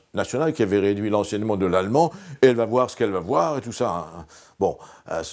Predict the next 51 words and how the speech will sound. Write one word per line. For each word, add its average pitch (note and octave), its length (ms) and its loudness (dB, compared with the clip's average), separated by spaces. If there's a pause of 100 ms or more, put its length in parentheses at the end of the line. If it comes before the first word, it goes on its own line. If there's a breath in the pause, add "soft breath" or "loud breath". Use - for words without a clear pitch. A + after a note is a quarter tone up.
les E2 160 -12
Allemands E2+ 340 -6
ont - 20 -6
applaudi. A#2 400 0
Ils A2+ 60 0
ne F#2+ 40 -6
savaient E2+ 320 0
pas A2+ 200 2
que F2 220 -4
dès F#2 280 0
qu'il G#2 200 -2
a F#2 60 2
dépassé G2+ 460 -2
le F#2 100 -2
col F#2+ 200 0
de F#2 60 -4
Saverne, B2+ 520 0
ça, - 180 -10 (340)
le F2 100 -4
régime F#2+ 340 -2
allait F#2 140 2
déjà F2+ 180 0
baisser. G#2 300 2
Quand - 180 -8
il F2 120 -6
arri-, F2+ 340 -2 (320)
allait F2+ 340 -2 (320 loud breath)
rentrer G2 320 0
dans F#2 140 -2
le F2 80 -4
bureau F#2 280 -2
de F2+ 80 -2
l'Éducation F2 520 -2
nationale, G#2 500 0
il F#2+ 80 0
aurait, E2+ 240 0 (320)
il, F2 240 -8
il F2 160 -4
était F2+ 160 -4
déjà G2+ 240 6
mort, A2+ 340 2
hein. F#2 100 -8 (520 loud breath)
Et A2 180 4
je A#2 100 0
constate A2 420 -2
aussi, A#2 260 -2
parmi G2+ 280 -2
les G2+ 120 2
responsables G#2+ 560 0
médiatiques G#2+ 560 0
alsaciens, A2+ 520 2